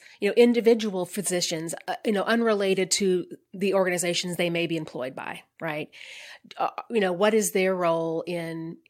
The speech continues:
getting on social media and, and sharing their own personal views about things? That, that you, you can get to dangerous waters there, but, you know, we know a few of them that are, um, physicians that are very active on Twitter and other social media channels and sharing, and,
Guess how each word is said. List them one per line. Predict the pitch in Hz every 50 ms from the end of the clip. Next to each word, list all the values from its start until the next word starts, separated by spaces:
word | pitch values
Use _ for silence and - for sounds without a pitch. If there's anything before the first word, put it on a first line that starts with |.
| _ 247
getting | 208 214 214 214
on | 202 196
social | - 214 190 - 202
media | 185 185 190 185 180 175 180 151
and, | 165 170
and | 156 - 175 170
sharing | - - - 196 185 180 180 180
their | 170 175 175 180
own | 156 175 180 175
personal | - - 190 180 - - 170 160 160
views | 160 156 151 151 147
about | 151 - 110 - - -
things? | - 87 - - - 185 -
That, | - 175 180 180 - 170
that | 190 185 185 185 -
you, | 175 190 175
you | 175 185 196 170
can | 175
get | 175 190 -
to | 180 175
dangerous | 160 190 180 180 165 175 175 175 175
waters | 170 160 190 220 233 202 170
there, | - 175 165 165 165
but, | 156 170 160 160 - -
you | - 180
know, | 170 165
we | 175 185
know | 214 240 202
a | 165
few | 165 - 170 165 165
of | 170 165
them | 180 180 190
that | 196 185 170 165
are, | 160 165 165 165 160 - - - - - - - - - - _ -
um, | 180 175 170 165 160 165 170
physicians | - - 175 185 185 - 202 196
that | 185 196 185
are | 196 196
very | 185 175 196 208 226 254 240
active | - 170 170 165 - 180 170 160
on | 147 135
Twitter | - - 226 220 196 170 139
and | 139 151
other | 151 175 190 196 180 175 170 170 - -
social | - - 190 185 - 180
media | 165 175 180 175 160
channels | - - 175 156 160 160 165 160
and | 165 165
sharing, | - - 190 180 180 180 175 175 170
and, | - 202